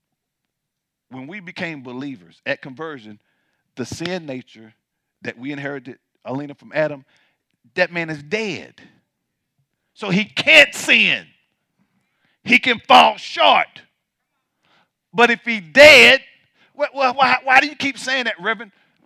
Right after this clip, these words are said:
Because you have been freed from sin. Well, how you been, how was you free?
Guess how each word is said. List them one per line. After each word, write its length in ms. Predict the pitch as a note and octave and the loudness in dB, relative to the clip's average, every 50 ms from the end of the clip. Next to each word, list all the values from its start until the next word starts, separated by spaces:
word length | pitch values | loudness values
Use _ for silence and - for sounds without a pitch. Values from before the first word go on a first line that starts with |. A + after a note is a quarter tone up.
| _ _ _ _ _ _ _ _ _ _ _ _ _ _ _ _ | _ _ _ _ _ _ _ _ _ _ _ _ _ _ _ _
Because 340 | F#3+ A3+ - B3+ A#3 F3 G3 | -12 -6 -6 -6 -6 -6 -6
you 100 | C4+ C4 | 0 4
have 180 | A#3 A3 G#3 | 4 4 4
been 240 | G#3 B3+ B3 B3 - _ _ | 2 -4 -4 -4 -6 _ _
freed 680 | - E4+ F4+ F4 E4+ E4 D4+ C4 G3+ C#3 G#2+ E2+ - - _ _ _ _ _ _ _ _ _ _ _ _ _ _ _ _ _ _ _ _ _ _ _ _ _ _ _ _ _ _ _ _ _ _ | -10 -2 0 2 4 4 2 2 0 -4 -8 -16 -20 -20 _ _ _ _ _ _ _ _ _ _ _ _ _ _ _ _ _ _ _ _ _ _ _ _ _ _ _ _ _ _ _ _ _ _
from 140 | D4 C#4 - | -16 -16 -12
sin. 440 | - - D4+ C4+ A3 D#3 G#2 - - _ _ _ _ _ _ _ _ _ _ _ _ _ _ _ _ _ _ _ _ _ _ _ _ _ _ _ _ _ _ _ _ _ _ _ _ _ _ | -6 -4 -2 -2 -2 -4 -4 -8 -14 _ _ _ _ _ _ _ _ _ _ _ _ _ _ _ _ _ _ _ _ _ _ _ _ _ _ _ _ _ _ _ _ _ _ _ _ _ _
Well, 180 | B2 C3+ C#3 | -14 -12 -10
how 160 | C3+ C#3+ F#3 G3 | 0 2 2 2
you 160 | F#3+ F#3+ F#3 | 2 -2 -8
been, 180 | E3 F#3 F#3 - | -8 -8 -8 -2
how 160 | - G3 G#3 | 2 2 2
was 140 | G3+ G3 E3 | 2 0 -14
you 100 | F#3 G3 | -16 -16
free? 340 | D#3 - A3+ G#3 E3 A#2 | -16 -14 -12 -12 -12 -12